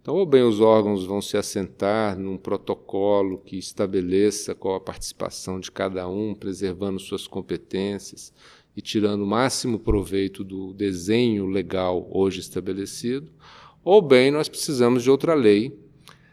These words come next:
pra dar mais racionalidade, é, ao que está acontecendo. Eu defendo a produção de uma outra lei, até porque existem projetos tramitando que mostra que há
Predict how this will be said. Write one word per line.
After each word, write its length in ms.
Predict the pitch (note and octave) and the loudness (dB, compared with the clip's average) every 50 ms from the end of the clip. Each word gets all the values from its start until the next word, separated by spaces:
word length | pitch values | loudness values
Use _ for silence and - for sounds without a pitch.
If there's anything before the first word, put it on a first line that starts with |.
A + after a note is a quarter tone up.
| _ _ _ _ _ - | _ _ _ _ _ 0
pra 200 | - A#2 A#2 A2+ | 2 4 4 4
dar 540 | G#2+ G#2 G#2 G#2 G#2 G#2+ A2 A2+ G#2+ - | 2 2 2 4 4 4 4 2 0 -2
mais 360 | - A#2+ A2+ A2 A#2 A#2+ A#2 A2+ | -6 -4 -2 -2 0 -2 0 2
racionalidade, 1300 | A2+ B2 A#2+ - - C3 A#2+ A#2 B2 B2 B2 B2+ A2+ G#2 F#2+ F#2 F#2+ G2 G2+ G2+ G#2 A2 A#2 B2+ C3 C3 _ _ _ _ _ G3+ | 2 2 2 2 2 2 2 2 2 2 2 2 2 2 0 -2 0 -2 -2 -4 -6 -8 -10 -10 -12 -16 _ _ _ _ _ -14
é, 380 | D3 A2 G#2 G#2+ A2+ - - - _ _ _ _ _ _ | -12 -10 -8 -8 -8 -8 -10 -12 _ _ _ _ _ _
ao 200 | - A2+ G#2+ G2+ | -4 -2 -2 -2
que 100 | - - | -4 -6
está 180 | - - A#2+ A2+ | -6 -4 -4 -2
acontecendo. 720 | - - C3 B2 D3+ D3 - - - G#2 G2 F#2+ G2 - | -2 -4 -4 -2 -2 -2 -2 -2 -4 -6 -6 -6 -8 -4
Eu 180 | - C#3+ E3 G3+ | 0 2 2 4
defendo 580 | G#3+ A3+ F#3 - - - A#2+ A#2+ B2+ C#3 D3 D#3+ | 4 4 4 4 2 0 0 0 0 0 -2 -4
a 40 | |
produção 540 | D#3+ - E3 E3 D#3+ - - - D3 D3 D3+ | -4 -4 -6 -6 -6 -8 -8 -6 -6 -6 -6
de 100 | D3+ D#3 | -6 -6
uma 140 | D#3+ E3+ D#3+ | -4 0 2
outra 340 | C#3 C3 C#3 C#3 - G#3 G#3+ | 2 2 2 0 -2 -4 -2
lei, 400 | F3+ C3+ A2+ A2 G#2 G2 - - - _ _ - - - _ _ _ _ | 0 2 2 2 2 0 -4 -8 -14 _ _ -20 -20 -20 _ _ _ _
até 140 | - D3 D3+ | 0 0 0
porque 220 | - - - F3+ | 0 2 4 6
existem 400 | F3+ F3 C#3+ C3+ D#3+ - - D#3+ | 6 6 4 2 -2 -2 -4 -2
projetos 520 | D3+ D3+ C#3 A#2+ G#2 G#2 G#2+ G#2+ - - | 2 2 4 4 6 4 4 4 2 -2
tramitando 760 | - A#2 A#2+ A#2+ A#2+ A#2+ A#2+ - A#2 A2 A2+ A#2 B2+ C3+ D3+ D3 | -2 0 0 0 0 0 0 0 2 2 2 2 0 -2 -4 -6
que 140 | - - | -4 -4
mostra 520 | D3+ B2+ A2+ A2 A#2 A#2+ - - - D#3 D3+ | 0 2 4 4 4 4 2 -2 -4 -4 -6
que 240 | D3+ - - D3+ C3 | -6 -4 -2 2 2
há 420 | A#2 G#2+ G#2+ A2 A#2 B2+ C3+ | 4 4 4 4 2 0 -4